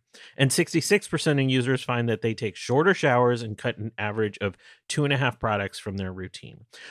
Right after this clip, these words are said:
Right now, Inquiring Minds listeners will get twenty percent off and free shipping with the code minds.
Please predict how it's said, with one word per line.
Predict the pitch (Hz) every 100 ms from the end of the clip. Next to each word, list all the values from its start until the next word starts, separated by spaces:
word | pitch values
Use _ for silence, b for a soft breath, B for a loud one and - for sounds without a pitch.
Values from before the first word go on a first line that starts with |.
| B
Right | 135 156
now, | 165 165
Inquiring | 139 151 151 160 147
Minds | 139 143 135
listeners | 135 - 131 123 123
will | 110
get | 117 -
twenty | - 151 170
percent | - 160 160 143
off | 135 131
and | 123 120
free | - 151 160
shipping | - 135 123 117
with | 113
the | 113
code | - 117 107
minds. | 98 92 -